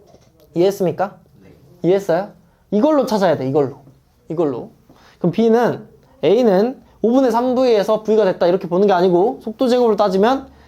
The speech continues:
Speaker 1: 이십오분의 구 V 제곱에서 얼마가 됐다? V 제곱이 됐다. 얼마 변했지?
Speaker 2: 이십오분의 십육.
Speaker 1: 그렇지, 이십오분의 십육 V 제곱. 그러면 B도 어때야 돼? 이십오분의 십육 V 제곱 변해줘야 돼.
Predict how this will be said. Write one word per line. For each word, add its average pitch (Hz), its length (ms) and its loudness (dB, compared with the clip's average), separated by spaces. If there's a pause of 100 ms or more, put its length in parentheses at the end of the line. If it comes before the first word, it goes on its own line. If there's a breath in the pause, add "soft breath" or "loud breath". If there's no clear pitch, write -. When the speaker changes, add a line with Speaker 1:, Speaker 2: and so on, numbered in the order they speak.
(160 soft breath)
Speaker 1:
이십오분의 240 680 2
구 190 140 0
V 220 160 2
제곱에서 180 640 2
얼마가 170 300 0
됐다? 208 400 -2 (1400)
V 226 200 0
제곱이 208 260 4
됐다. 156 260 0
얼마 196 260 4
변했지? 190 560 0 (260)
Speaker 2:
이십오분의 - 460 -20
십육. - 180 -20
Speaker 1:
그렇지, 151 480 -6
이십오분의 175 420 -4
십육 185 280 -6
V 156 140 -4
제곱. 120 280 -10 (380)
그러면 165 440 -4 (280)
B도 185 300 -2
어때야 135 380 -4
돼? 180 260 -10
이십오분의 170 760 -4
십육 208 440 -6
V 180 180 -2
제곱 165 240 -2
변해줘야 139 460 -6
돼. - 60 -20